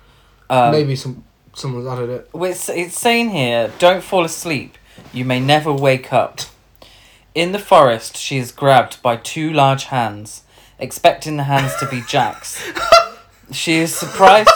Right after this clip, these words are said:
Speaker 1: to meet Eugene, a large oafish hunter. After the enraged Alison explains her situation with Jack to him, Eugene vows to help her take care of him.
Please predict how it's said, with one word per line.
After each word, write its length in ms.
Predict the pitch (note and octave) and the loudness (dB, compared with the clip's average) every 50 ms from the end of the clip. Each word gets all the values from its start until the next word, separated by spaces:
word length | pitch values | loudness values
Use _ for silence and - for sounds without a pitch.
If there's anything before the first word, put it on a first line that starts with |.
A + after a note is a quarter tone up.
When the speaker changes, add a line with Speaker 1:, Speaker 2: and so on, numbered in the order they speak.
| - | 4
Speaker 1:
to 80 | - E3+ | 0 -4
meet 360 | D3 C#3+ C#3+ C#3+ C#3+ C#3+ C#3+ | -4 -4 -2 -4 -4 -6 -6
Eugene, 680 | F3 A3 B3 B3+ - - - B2+ A2+ A2+ A2+ A2 A2+ - - - - _ - - | -4 -2 -2 -2 -4 -6 -8 -8 -8 -10 -10 -12 -14 -18 -20 -20 -20 _ -4 -2
a 100 | C#3 C#3+ | -2 0
large 500 | C#3+ C#3+ D3+ D#3 D#3 D#3+ D#3+ D#3+ D#3+ - - - - | 2 2 2 4 4 2 2 0 -2 -2 -4 -2 0
oafish 480 | D#3 D#3+ E3 - - D3 C#3 - - - | 0 -2 -2 -4 -6 -6 -4 -4 0 2
hunter. 580 | - G#4+ - - - D#5+ - - - D#5+ - - E5+ E5 - - - - - - - _ _ _ _ _ _ _ _ _ _ _ _ _ _ _ _ _ _ _ _ _ _ _ _ _ _ _ _ _ _ - - - - - - _ _ - | 2 2 4 4 4 4 4 2 2 2 4 4 2 4 4 4 4 4 2 -6 -16 _ _ _ _ _ _ _ _ _ _ _ _ _ _ _ _ _ _ _ _ _ _ _ _ _ _ _ _ _ _ -20 -20 -20 -20 -20 -20 _ _ 2
After 320 | D#3 F3 - - - A3+ | 4 4 4 0 -8 -14
the 220 | G#3 A3 G#3+ G#3+ G3+ | -12 -10 -6 -6 -6
enraged 640 | F#3+ F3 D3+ D#3+ D#3+ D#3 D#3+ E3 F3+ - - - - - | -6 -4 -2 0 0 0 -2 -4 -6 -10 -12 -12 -8 -4
Alison 440 | D#3 D#3 D#3 D#3+ D3+ D#3 - D3 B2+ | -2 -2 -2 -2 -4 -6 -8 -8 -8
explains 580 | B2 - - - - D#3 D3 D3+ D#3 D#3+ D#3 - | -8 -10 -14 -10 -6 -4 -4 -4 -6 -8 -10 -10
her 80 | D#3+ D3 | -10 -10
situation 840 | D3+ - E3+ - - - D3 D3 C#3+ C#3 C#3 C#3+ - - C3+ B2+ | -10 -12 -12 -12 -12 -10 -6 -4 -4 -2 -2 -4 -6 -6 -6 -8
with 160 | B2+ A#2+ - | -8 -10 -8
Jack 300 | - - E3 D#3 C#3+ - - - | -4 -4 -2 -2 -4 -8 -12 -12
to 100 | - B2+ | -12 -12
him, 340 | A#2 - A#2 A2 A2+ A#2 C3 - - - - - - - - - | -10 -8 -8 -8 -8 -8 -10 -10 -10 -12 -12 -12 -14 -16 -10 -8
Eugene 460 | C#3+ D#3 D#3+ D3+ D#3+ D#3+ D#3 D3 C#3 | -6 -4 -4 -4 -4 -4 -4 -2 2
vows 340 | C#3+ C#3 C3+ B2+ B2+ C3 - | 4 6 6 6 4 2 -2
to 80 | - | -10
help 360 | A#2+ - - D3 D3 C#3 C#3 B2+ | -12 -4 0 0 0 0 0 -2
her 180 | C#3+ C3 A2+ G#2+ | -2 -2 -2 -2
take 400 | - - - E3 E3 D#3 - - | -6 -6 -4 -4 -4 -4 -6 -8
care 380 | - - C#3+ C#3 C3+ B2+ A#2+ | -4 -2 0 0 0 0 -2
of 140 | A2+ G#2+ - | -4 -8 -8
him. 180 | B2 A2+ G#2+ | -8 -2 0